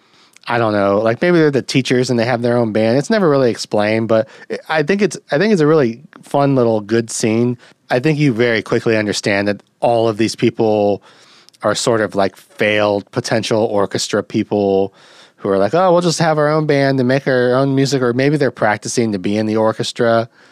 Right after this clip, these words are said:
But it, it just, it does a lot to just establish, like, "Oh, okay, yeah, there's not, not only is Erica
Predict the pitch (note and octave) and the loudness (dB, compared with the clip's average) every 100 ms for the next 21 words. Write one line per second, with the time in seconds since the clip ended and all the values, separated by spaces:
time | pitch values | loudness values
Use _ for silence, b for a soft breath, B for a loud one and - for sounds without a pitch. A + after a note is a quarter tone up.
0 | b - A#2 G#2+ D3+ E3 G3+ F3+ F#3 F3+ | b -4 0 0 0 0 0 0 0 0
1 | F3+ E3+ C#3 A#2+ E3+ A2 A2 G#2+ G2+ G#2+ | 0 2 2 2 0 -2 -4 -4 -2 -2
2 | G#2 G2+ G#2 G2+ _ b b - D#3+ D#3 | 0 -2 -4 -4 _ b b -2 2 2
3 | C3+ - A2+ G#2+ G2+ G2+ G2+ A2 A2+ A#2 | 2 0 0 2 2 2 0 0 -2 -2
4 | - - - - - - - D3 - - | -4 -16 -20 -20 -20 -20 -18 -16 -14 -4
5 | C3 C#3 C#3+ D3+ D3 C#3+ C3+ A#2 A2 A2+ | -2 0 0 2 2 2 2 2 0 0
6 | A2 A2 - G#2+ G2+ G2 | 0 -2 0 0 2 -2